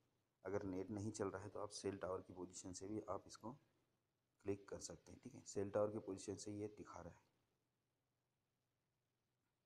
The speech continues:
खंड बारह, ठीक है। तो इस प्रकार से आप इसे location को find out कर सकते हैं, ठीक है। इसके लिए आपको अपना net बंद करना होगा।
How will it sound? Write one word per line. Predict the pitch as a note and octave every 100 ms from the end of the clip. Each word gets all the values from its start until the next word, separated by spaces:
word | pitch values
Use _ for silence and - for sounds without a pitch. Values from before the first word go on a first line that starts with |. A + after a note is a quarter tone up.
| _ _ _ _ _ _ _ _ -
खंड | F#2+ F#2+
बारह, | F#2 E2+ D#2 - - - _ _ _ _ _ _ _ -
ठीक | A#2+
है। | G#2 - - - -
तो | G2
इस | G#2
प्रकार | - F#2 F#2+
से | F#2 G2+
आप | F#2+ E2
इसे | A2 C#3 - - _ _ _ G2
location | F#2 F#2 G2+ F#2+
को | G#2+ D3+ - - -
find | F#2 F#2+ F#2+
out | C3+ - - - _
कर | F#2+ E2
सकते | - - -
हैं, | -
ठीक | B2+
है। | G#2 - - _ _ G2+
इसके | G2 G#2
लिए | G2+
आपको | F#2 -
अपना | F#2+ G#2 F#2+
net | F#2 A2 G#2
बंद | F#2+ G2+
करना | F2+ G2
होगा। | F#2 G2